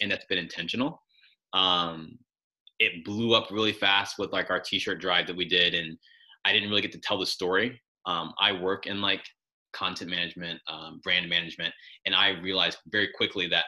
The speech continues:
Columbus Speaks didn't get to tell their story, which at the time was okay. But I did want the public to have, like, a well-rounded view of who we were. So I kinda, like,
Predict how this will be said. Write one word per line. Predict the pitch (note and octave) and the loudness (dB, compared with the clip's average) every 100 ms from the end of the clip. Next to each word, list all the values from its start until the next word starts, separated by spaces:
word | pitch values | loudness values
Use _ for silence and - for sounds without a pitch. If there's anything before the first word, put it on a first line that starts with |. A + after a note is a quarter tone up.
| - | -2
Columbus | G2+ G2 F#2 | -4 -2 -4
Speaks | - G#2 F#2+ - | -2 -2 -2 -4
didn't | G2+ F#2 | -6 -6
get | - | -10
to | E2+ | -10
tell | - F2 | -4 -2
their | E2+ E2 | 0 0
story, | - - - - | -2 -8 -14 -6
which | B2+ - A#2 | -6 0 -2
at | |
the | A2+ | -2
time | - A2 | 0 0
was | G2+ | 2
okay. | F#2 - D#2+ - _ _ - - _ _ | 0 2 0 -2 _ _ -20 -20 _ _
But | A#2+ | 4
I | A2+ | 4
did | - C3 B2 | 6 4 4
want | A2+ G#2+ G2+ - _ _ _ _ _ G#2 | 2 4 4 0 _ _ _ _ _ -10
the | G#2 | -8
public | - A2+ A2+ G#2 | 0 2 4 2
to | - | 0
have, | F#2 G2 F#2 | -2 0 0
like, | F2+ F2+ | -2 -2
a | E2+ | -2
well-rounded | F2+ F#2 F2+ F2 F2+ F2 D#2 - | 2 2 2 0 0 -2 -4 -6
view | F2 | -6
of | F2 | -6
who | F2+ | -6
we | E2 | -4
were. | E2 A#3+ - - - | -2 -2 -4 -18 -14
So | - | -4
I | A2+ | 0
kinda, | C3 B2 | 4 4
like, | A2+ | 4